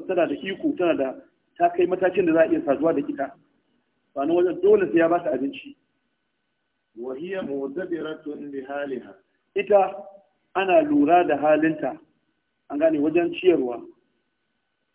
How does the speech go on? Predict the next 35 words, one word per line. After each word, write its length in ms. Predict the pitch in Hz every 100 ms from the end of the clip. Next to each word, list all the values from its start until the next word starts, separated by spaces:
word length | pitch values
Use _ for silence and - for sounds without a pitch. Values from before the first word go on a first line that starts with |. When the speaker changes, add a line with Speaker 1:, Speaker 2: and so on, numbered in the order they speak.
| -
Speaker 1:
Ana 280 | 170 170 147
lura 440 | 135 139 147 170
da 100 | 156
halinta. 680 | 131 143 147 151 - 131 - _ _ _ _ _ _ _ -
Wato 400 | 139 143 143 123
idan 440 | 143 165 185 185 185 - - _ _ _ _ -
ita 220 | - -
ɗin 200 | - 180
nan 300 | 160 175 175 - - - _ _ _
ta 160 | 175 175
fito 240 | 175 185
a 60 | 165
babban 320 | 139 135 175
gida 260 | 170 175 180
ne 180 | 175 165
ciyarwanta 520 | 165 180 156 160 156
daban. 480 | 131 123 156 147 - _ _ _ _ _ -
In 140 | 180
ta 140 | 185 180
fito 200 | 180 190
a 60 | 170
gidan 240 | 160 180
masu 220 | 170 143 -
kuɗi, 200 | - 160
a 100 | 147
gidan 180 | 160 170
talakawa 440 | 175 175 175 170 175
ne 120 | 151
ciyarwanta 440 | - 175 156 156 139
daban. 320 | 131 151 147 - _ _ _ _ _ _ -
Wato 160 | 147
idan 200 | 156 190
mutum 180 | 202 196 175
ya 100 | 175
auri 560 | 156 151 170 165 -